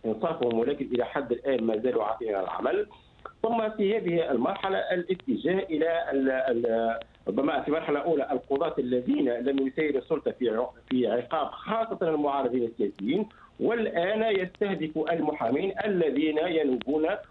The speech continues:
ويعتبرون لسان دفاعا لهؤلاء ال-، المعارضين السياسيين عبر إسكاتهم، عبر المرسوم أربعة وخمسين يعني الذي جاء يعني يقوض يعني ال-، ال-، حرية التعبير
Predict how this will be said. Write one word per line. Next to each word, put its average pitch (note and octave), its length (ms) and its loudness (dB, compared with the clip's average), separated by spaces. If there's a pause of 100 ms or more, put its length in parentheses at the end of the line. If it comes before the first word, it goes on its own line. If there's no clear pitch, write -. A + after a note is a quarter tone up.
(140)
ويعتبرون D3+ 560 2
لسان C#3+ 520 2
دفاعا E3+ 300 0
لهؤلاء D3 840 0
ال-، C#3 320 2 (360)
المعارضين C#3 560 2
السياسيين C3+ 420 0
عبر D#3+ 420 0
إسكاتهم، E3+ 420 0
عبر C#3 380 0 (300)
المرسوم C#3 540 0
أربعة C3 200 0
وخمسين B2 560 -2
يعني G#2+ 320 0
الذي A2 340 0
جاء C3+ 260 0
يعني A#2 320 0 (420)
يقوض B2+ 580 0
يعني G#2 400 2
ال-، F#2 60 -4 (280)
ال-، G2+ 680 0
حرية C#3+ 280 0 (120)
التعبير B2 600 0